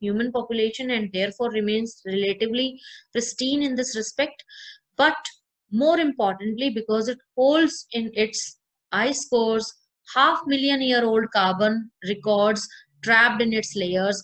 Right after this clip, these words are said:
of ice. If we want to study and examine the Earth's past, present, and future,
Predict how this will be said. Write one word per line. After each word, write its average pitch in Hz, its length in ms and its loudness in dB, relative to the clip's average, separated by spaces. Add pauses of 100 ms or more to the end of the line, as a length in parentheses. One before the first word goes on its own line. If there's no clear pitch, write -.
of 190 140 -6 (140)
ice. 151 540 -6 (480)
If 294 160 -2
we 330 100 4
want 320 300 0
to 349 80 2
study 247 420 2
and 302 80 0
examine 208 560 0
the 269 140 0
Earth's 240 400 -2
past, 226 360 2
present, 240 380 0
and 240 180 -4
future, 294 420 -2